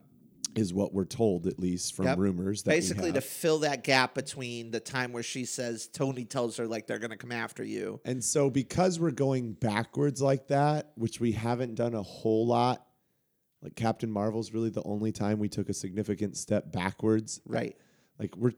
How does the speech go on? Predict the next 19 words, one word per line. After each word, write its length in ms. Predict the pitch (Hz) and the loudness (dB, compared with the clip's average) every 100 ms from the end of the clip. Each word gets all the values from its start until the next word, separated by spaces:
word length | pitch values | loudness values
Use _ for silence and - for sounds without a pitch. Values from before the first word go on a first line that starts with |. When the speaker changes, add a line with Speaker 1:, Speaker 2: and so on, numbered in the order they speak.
| - | -2
Speaker 1:
we're 260 | 113 127 | 4 8
asking 380 | 143 156 - 127 | 8 8 4 0
everybody 360 | 123 120 117 113 | 0 4 4 4
to 60 | |
go 180 | 92 113 | 4 2
pre-snap, 760 | - - 127 - - 107 104 - - _ | 2 4 4 4 2 4 4 2 -14 _
which 300 | - 104 - | 0 0 2
is 320 | 104 92 87 - | 0 0 -2 -4
a 40 | |
little 280 | 101 117 101 | 2 4 6
interesting. 640 | 120 - - - 78 95 - _ _ _ _ _ | 4 2 -4 -6 -6 -10 -16 _ _ _ _ _
And 180 | 117 113 | -4 -2
so 320 | - 123 117 | 0 2 4
because 480 | 107 123 - 180 190 | 2 0 2 2 4
of 140 | 151 | 2
that, 420 | 110 117 113 117 - _ _ _ _ _ _ _ _ _ _ _ _ _ _ - | 4 4 4 2 -2 _ _ _ _ _ _ _ _ _ _ _ _ _ _ 2
I 100 | 127 | 2
feel 360 | 127 160 180 175 | 2 4 6 6
like 420 | 151 135 - | 6 4 2